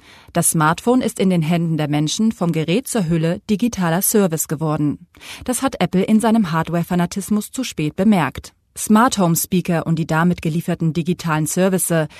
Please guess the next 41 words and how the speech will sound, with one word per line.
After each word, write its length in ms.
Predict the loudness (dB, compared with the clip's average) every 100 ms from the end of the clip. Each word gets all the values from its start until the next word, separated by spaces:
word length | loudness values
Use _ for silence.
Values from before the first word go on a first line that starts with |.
| -10
sind 280 | 2 2 2
eng 160 | 4 4
mit 140 | 4
dem 140 | 2 0
Thema 320 | 2 2 0
künstliche 480 | -2 -2 -2 -2 -2
Intelligenz 580 | 0 0 0 0 -2
verbunden. 640 | -4 -4 -2 0 0 -2 -4 _ _ -20 -20 -20 -2
Apple 320 | 0 2 2
war 160 | 2 2
in 100 | 4
den 120 | 4
letzten 360 | 2 0 -2 0
Jahren 320 | 2 2 2
zu 240 | 0 0
Hardware 380 | 0 0 0 -2
fixiert 580 | -4 -6 -2 0 -2 -6 -16 -10
und 180 | -4 -2
so 200 | 0 0
haben 180 | 0 0
sie 100 | -2
den 140 | -2
Anschluss 460 | 0 0 0 -2 -2
an 120 | -4
die 60 | -2
Konkurrenz 580 | -4 -4 0 0 0 -2
von 160 | -2
Amazon 420 | 0 0 2 0 -2
und 140 | 0
Google 280 | 0 2 0
verpasst. 600 | -2 -4 -4 -4 -8 -18 _ _ _ -4
Siri 380 | 0 2 2
hätte 220 | 0 -2 -2
das 180 | -2
beste 360 | 0 -2 0 -2
digitale 640 | 0 -2 -2 0 0 0
Assistenzsystem 920 | -2 -4 -6 -2 -2 -2 -6 -2 -2 0
sein 280 | 0 0
und 140 | -2 -2
bleiben 300 | -2 -2 -4
können. 400 | -2 -2 -2